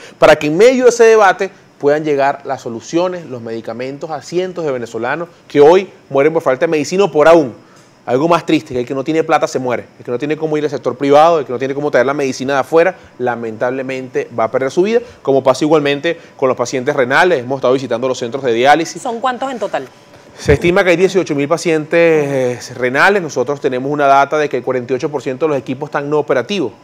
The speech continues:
Speaker 1: Saquen una cuenta, cada equipo puede atender un promedio de tres a cuatro pacientes diarios. Si tienes el cuarenta y ocho por ciento de tu capacidad instalada no funcionante por falta de insumos, por falta de filtro, porque la máquina está no operativa,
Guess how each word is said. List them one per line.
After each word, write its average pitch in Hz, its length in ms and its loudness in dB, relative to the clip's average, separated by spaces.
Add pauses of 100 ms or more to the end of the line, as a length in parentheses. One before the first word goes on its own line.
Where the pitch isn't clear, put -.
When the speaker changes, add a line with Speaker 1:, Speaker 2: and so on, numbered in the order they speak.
(140)
Speaker 1:
Saquen 139 380 -4
una 147 160 -4
cuenta, 190 380 -4
cada 123 240 2
equipo 139 280 -4
puede 143 200 0
atender 123 240 -4
un 131 80 -4
promedio 135 400 -2
de 123 80 0
tres 120 180 -6
a 131 60 -10
cuatro 135 260 -4
pacientes 131 380 -6
diarios. 156 400 2
Si 123 80 -16
tienes 135 200 -10
el 160 80 -6
cuarenta 143 300 -4
y 127 40 0
ocho 143 140 -8
por - 140 -6
ciento 151 400 0 (240)
de 123 100 -2
tu 123 120 -6
capacidad 120 400 -2
instalada 147 520 2 (280)
no 139 160 2
funcionante 156 640 0
por 120 160 -4
falta 117 240 0
de 131 60 -2
insumos, 160 380 2
por 123 120 0
falta 117 260 0
de 123 100 4
filtro, 151 360 -2
porque 113 160 -6
la 104 80 -6
máquina 120 240 -8
está 123 160 -4
no 127 100 0
operativa, 160 540 2